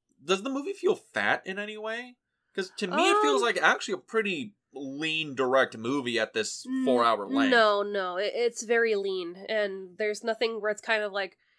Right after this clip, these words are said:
Speaker 2: "Okay, the scene is just dragging on for too long." It moves pretty fast. It's just a
Speaker 1: There's
Speaker 2: movie.
Speaker 1: a lot of it.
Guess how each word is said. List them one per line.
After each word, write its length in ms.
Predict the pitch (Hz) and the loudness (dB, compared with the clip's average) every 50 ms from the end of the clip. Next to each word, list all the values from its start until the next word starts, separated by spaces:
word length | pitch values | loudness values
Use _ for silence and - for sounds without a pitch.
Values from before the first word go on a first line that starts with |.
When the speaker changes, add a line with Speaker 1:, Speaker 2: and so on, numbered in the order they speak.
| _ _ _ - | _ _ _ -10
Speaker 2:
"Okay, 220 | 208 208 220 202 | -8 -6 -6 -6
the 160 | 190 185 202 | -4 -4 -6
scene 280 | 202 - - 214 208 208 | -6 -4 -6 -4 -4 -4
is 140 | 202 185 - | -6 -8 -8
just 280 | 208 202 190 - 202 | -10 -10 -10 -10 -14
dragging 420 | 180 - 196 190 190 185 180 180 190 | -10 -8 -6 -6 -6 -8 -10 -12 -10
on 140 | 196 196 185 | -10 -10 -8
for 140 | - 214 | -8 -8
too 220 | 208 - - 226 214 | -8 -8 -6 -4 -2
long." 280 | 202 202 202 208 196 | 0 0 0 -2 -2
It 160 | - 240 254 247 | -2 -4 -4 -4
moves 420 | 240 240 240 240 214 - - - | -6 -8 -8 -10 -10 -10 -12 -12
pretty 320 | _ - - 226 208 190 | _ -6 -4 -4 -4 -4
fast. 540 | 175 - - 208 196 180 165 175 - - - - | -6 -6 -4 -2 -2 -2 -2 -6 -8 -14 -14 -10
It's 220 | - 214 208 - | -10 -8 -8 -6
just 280 | - 202 202 - - _ _ _ _ _ _ _ - | -6 -8 -8 -8 -16 _ _ _ _ _ _ _ -4
a 60 | - | -2
Speaker 1:
There's 100 | 131 110 | 0 0
Speaker 2:
movie. 200 | 117 - 226 240 | 0 0 0 2
Speaker 1:
a 40 | - | 2
lot 180 | 127 107 - 104 | 2 2 2 -2
of 60 | - - - - - - | -6 -10 -14 -18 -20 -20
it. 80 | - | -20